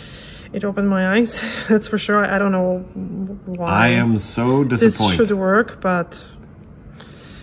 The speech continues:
Speaker 1: I don't know.
Speaker 2: You know
Speaker 1: I
Speaker 2: what it
Speaker 1: think
Speaker 2: smells like?
Speaker 1: Mm-hmm.
Speaker 2: We just wasted money.
Speaker 1: Yeah.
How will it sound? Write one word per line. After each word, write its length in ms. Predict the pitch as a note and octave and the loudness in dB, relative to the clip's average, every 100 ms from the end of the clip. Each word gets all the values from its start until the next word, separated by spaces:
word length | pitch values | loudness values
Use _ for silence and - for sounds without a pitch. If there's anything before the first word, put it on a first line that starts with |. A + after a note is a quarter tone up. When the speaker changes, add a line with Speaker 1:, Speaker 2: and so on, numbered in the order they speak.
| - - - - - - | -20 -20 -20 -20 -20 -10
Speaker 1:
I 40 | G3+ | -4
don't 80 | F#3+ | 0
know. 120 | F3+ - | 0 -2
Speaker 2:
You 120 | F#2+ | 4
know 60 | C3 | 6
Speaker 1:
I 0 | |
Speaker 2:
what 80 | |
it 60 | C#3+ | 8
Speaker 1:
think 80 | C3+ | 6
Speaker 2:
smells 200 | D3+ D#3+ | 2 2
like? 280 | F3 F#3 - | 0 -2 -4
Speaker 1:
Mm-hmm. 400 | G3 F#3+ G#3 A#3 - - - - | -4 -2 0 -2 -6 -14 -14 0
Speaker 2:
We 80 | D#3+ | 2
just 180 | B2+ F2 | 4 2
wasted 420 | A#2 A#2 B2+ C3 | 2 2 0 0
money. 240 | C3+ F#2 - - - - | 2 0 -4 -12 -20 -6
Speaker 1:
Yeah. 200 | F#3+ E3 | -4 -4